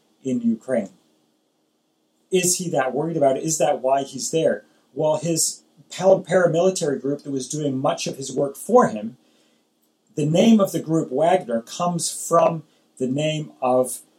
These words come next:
Hitler's favorite music composer, Richard Wagner. Russians actually refer to the group as the orchestra or things similar to that, referring directly to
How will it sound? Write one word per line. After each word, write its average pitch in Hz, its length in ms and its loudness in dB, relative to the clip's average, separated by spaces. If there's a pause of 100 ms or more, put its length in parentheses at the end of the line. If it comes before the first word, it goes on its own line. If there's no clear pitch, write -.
(340)
Hitler's 147 680 -2
favorite 135 560 0
music 185 380 0
composer, 113 600 -6 (480)
Richard 139 400 -6
Wagner. 123 440 -2 (580)
Russians 131 440 -2
actually 120 380 0
refer 151 480 0
to 175 240 -4
the 131 100 -4
group 107 340 -10 (400)
as 110 280 -2
the 123 120 -8
orchestra 123 540 0
or 104 240 -8
things 113 360 -4
similar 131 340 -2
to - 160 -10
that, 95 280 -10 (560)
referring 123 480 2
directly 113 680 -2
to 123 440 0